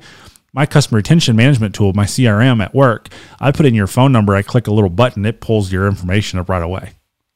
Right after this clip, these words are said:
I don't even need to ask you anything else. If I know your phone number, I can get your address and everything just that quick. So, so it's kinda inf-, it's kinda interesting.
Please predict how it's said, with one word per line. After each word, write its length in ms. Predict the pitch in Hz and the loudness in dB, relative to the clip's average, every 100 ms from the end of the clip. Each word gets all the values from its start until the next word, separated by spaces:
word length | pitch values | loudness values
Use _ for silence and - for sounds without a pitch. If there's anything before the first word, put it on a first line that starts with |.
| _ - | _ -8
I 100 | 123 | -2
don't 140 | 131 104 | 0 2
even 140 | 98 | 0
need 60 | 90 | -2
to 60 | |
ask 240 | 98 104 95 | -2 -4 -6
you 80 | |
anything 220 | 90 90 90 | -8 -8 -10
else. 240 | 107 - | -12 -6
If 60 | 101 | -2
I 60 | |
know 120 | 117 | 0
your 120 | 110 104 | 0 0
phone 200 | 104 113 | 0 0
number, 180 | 110 | 0
I 60 | 92 | 0
can 80 | 98 | -2
get 180 | 101 95 | -4 -4
your 80 | |
address 380 | 98 95 104 95 | -6 -4 -4 -4
and 80 | 90 | -8
everything 320 | 92 92 101 | -8 -10 -12
just 180 | - 101 | -10 -8
that 180 | 95 - | -8 -8
quick. 340 | 104 - - - - - - | -8 -8 -12 -20 -20 -18 -2
So, 400 | 143 120 101 _ _ _ - | 4 4 4 _ _ _ -8
so 180 | - 135 | 0 0
it's 120 | 117 | 0
kinda 180 | 170 135 | 0 2
inf-, 260 | 117 113 | 0 -2
it's 120 | 135 - | -6 -2
kinda 200 | 156 113 | 0 2
interesting. 600 | 110 98 92 - 98 | 0 0 -2 -4 -4